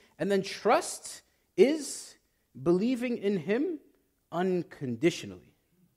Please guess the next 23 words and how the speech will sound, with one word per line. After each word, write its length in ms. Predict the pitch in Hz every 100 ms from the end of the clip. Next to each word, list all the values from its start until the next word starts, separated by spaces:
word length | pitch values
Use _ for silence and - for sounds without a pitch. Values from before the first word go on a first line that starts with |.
| _ _ _
So 380 | - 156 226 - -
it 120 | - -
starts 340 | - 196 208
with 220 | 190 190 - -
knowledge 480 | 151 180 233 302 240
is 120 | 170
understanding 600 | 185 196 180 - 180 202
him 180 | 190 139
mentally 360 | 160 170 196
or 80 | 202
intellectually, 680 | 202 208 165 - - 151 - - _ _ _ _ _ _
experience 760 | 160 156 - - 175 202 262 269
is 140 | 165 131
knowing 300 | 170 214 214
him 220 | 220 220
personally, 720 | - 190 185 - 120 131 165 - _
and 180 | 165 180
trust 640 | - 196 233 285 - - _ _ -
is 160 | 180 156
believing 580 | 160 175 240 247 262
in 220 | 247 208 190
him 320 | 220 302 381 -
unconditionally. 840 | 202 220 - 156 139 143 98 90